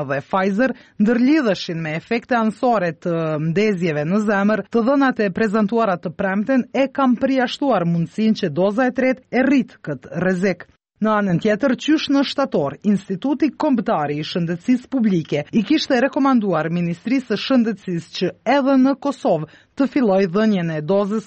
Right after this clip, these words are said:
përforcuese për qytetarët e Kosovës. Profesori në Fakultetin e Mjekësisë në Universitetin e Prishtinës, Sali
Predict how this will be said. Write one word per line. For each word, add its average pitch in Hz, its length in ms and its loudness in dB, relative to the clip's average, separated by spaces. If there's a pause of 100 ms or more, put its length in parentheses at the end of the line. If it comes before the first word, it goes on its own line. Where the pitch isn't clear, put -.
përforcuese 262 880 -2
për 269 240 -2
qytetarët 170 640 -2
e - 80 -10
Kosovës. 196 540 -2 (100)
Profesori 247 640 0
në 170 160 -4
Fakultetin 220 720 0
e 190 80 2
Mjekësisë 190 560 -2
në 202 80 2
Universitetin 190 800 0
e - 80 -6
Prishtinës, 175 580 0 (140)
Sali 165 240 0